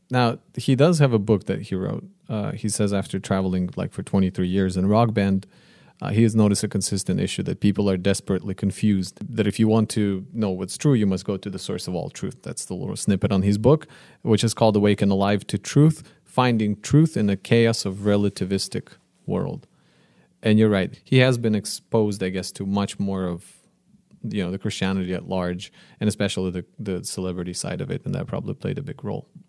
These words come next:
And it's nice to have someone from within to comment, right? Because, I mean, he does have a good following of, of young people and, you know, a de-, definite fan base.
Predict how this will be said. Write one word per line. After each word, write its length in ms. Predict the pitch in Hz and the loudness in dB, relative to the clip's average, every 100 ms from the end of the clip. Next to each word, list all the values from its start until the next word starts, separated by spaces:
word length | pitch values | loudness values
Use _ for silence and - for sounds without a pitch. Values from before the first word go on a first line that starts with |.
| _ _ - | _ _ 0
And 160 | 139 | 4
it's 200 | 143 - | 2 2
nice 240 | 139 170 - | 2 2 4
to 120 | 151 | 4
have 140 | 120 | 4
someone 440 | - 123 120 101 - | 2 2 4 2 0
from 280 | - 117 104 | -4 0 2
within 520 | 98 113 101 85 98 - _ _ _ _ _ _ _ - | 2 2 2 0 -6 -14 _ _ _ _ _ _ _ -6
to 120 | 107 | -6
comment, 600 | - 110 98 82 - - _ | 0 2 2 0 -6 -14 _
right? 240 | 107 98 92 - _ _ _ - | -4 -2 -4 -12 _ _ _ -6
Because, 300 | 113 117 113 | 0 2 2
I 60 | |
mean, 300 | 113 110 107 | 4 4 2
he 120 | 117 | 0
does 200 | 120 131 | 0 0
have 120 | 123 104 | 0 -2
a 40 | |
good 180 | 95 92 | -2 -2
following 440 | - 95 98 101 | -2 0 0 0
of, 240 | 87 - - | -2 -6 -12
of 160 | - | -6
young 180 | 98 95 | -2 -2
people 340 | 92 95 95 | -2 -4 -4
and, 240 | 90 85 - | -4 -6 -8
you 80 | 92 | -8
know, 220 | 87 - - _ _ _ | -10 -12 -16 _ _ _
a 120 | 113 - - - | -16 -14 -18 -10
de-, 200 | 90 82 | -10 -6
definite 400 | 104 101 101 90 | -6 -4 -4 -6
fan 260 | - 104 95 | -4 -2 -2
base. 380 | - - 127 | -4 -6 -8